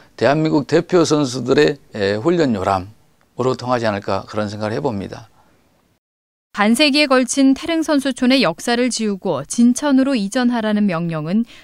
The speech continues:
Speaker 2: 이천칠 년 강북 도심 부활로 사라진 동대문 운동장을 연상케 합니다.
Speaker 1: 동대문 운동장들이 역사 속에 사라져버렸는데, 에, 태릉 선수촌만큼은, 에,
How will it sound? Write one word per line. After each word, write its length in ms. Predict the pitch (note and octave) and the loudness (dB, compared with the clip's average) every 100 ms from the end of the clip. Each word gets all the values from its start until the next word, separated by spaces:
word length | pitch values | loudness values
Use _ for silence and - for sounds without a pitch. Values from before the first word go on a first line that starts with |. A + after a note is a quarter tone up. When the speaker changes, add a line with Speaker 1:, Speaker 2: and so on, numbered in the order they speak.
| - | -4
Speaker 2:
이천칠 520 | A3+ - C#4+ C4 A#3+ | -2 2 0 0 0
년 240 | A#3 C3+ - | 0 0 -2
강북 400 | - A3 C#4 C4+ | 0 2 2 -2
도심 360 | A#3 A#3 D4 | -2 0 0
부활로 320 | C#4 C4+ B3+ B3 | 0 0 0 -2
사라진 600 | B3 G3+ F3+ A3+ G#3 C#3+ | -2 -2 -2 0 0 0
동대문 500 | A3+ A#3+ D4 D4 C4+ | 0 2 2 4 4
운동장을 600 | G3+ F#3+ F3+ D#3+ F#3 A#3+ | 2 0 -4 -4 0 0
연상케 460 | D3+ E3+ A#3+ A#3 | 0 -2 -2 -2
합니다. 540 | A3+ F3+ C#3+ C3 A#2 - _ _ _ _ _ _ _ - | -2 -4 -6 -8 -8 -12 _ _ _ _ _ _ _ -12
Speaker 1:
동대문 420 | G2+ G#2+ A2 G#2 | -2 0 2 0
운동장들이 960 | F#2+ F2+ F2 F#2 F2+ F#2 F#2 G2 G#2+ A2+ _ - - _ _ - | -2 -4 -4 -2 -2 -4 -4 0 0 -2 _ -20 -20 _ _ -10
역사 220 | F#2+ A#2 | -2 -2
속에 240 | G#2 A2 | 0 -2
사라져버렸는데, 840 | G#2 A2+ A#2 G2+ G2+ F#2+ G2+ E2+ F2 - - - | 2 2 4 2 -2 -6 -6 -8 -8 -16 -20 -16
에, 140 | - - | -14 -8
태릉 240 | C3+ D#3 D3 | -4 -2 2
선수촌만큼은, 960 | D3+ D#3 A#2 A#2 G2 F#2 G#2 A2 A#2 - - - _ | 0 2 0 0 -2 -2 -2 -2 -2 -8 -20 -20 _
에, 100 | - | -14